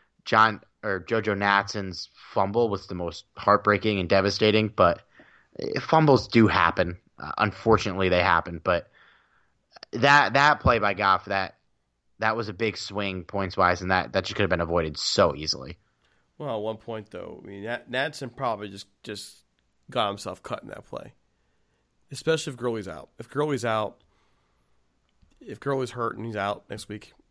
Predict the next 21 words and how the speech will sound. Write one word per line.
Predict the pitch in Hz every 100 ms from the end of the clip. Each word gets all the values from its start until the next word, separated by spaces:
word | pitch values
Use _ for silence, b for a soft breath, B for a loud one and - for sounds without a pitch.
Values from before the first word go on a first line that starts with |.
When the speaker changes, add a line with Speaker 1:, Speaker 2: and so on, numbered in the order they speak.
| _ _ _ _ _ _ _
Speaker 2:
and | - 95
Justin | 90 110 -
Davis | 98 98 101
is | 104
out, | 98 101 - _
Natson's | 104 123 - 123
gone. | 110 104 113 80 _ _ _ _ _ _ _ _ -
They | 117
gotta | 120
bring | 107 113
somebody | 113 101
else | 98 104
up | 104
to, | - 92 _ -
to | -
cover | 123 107 98
at |
the | 95
running | 95 131
back | 90 85
position. | 104 - -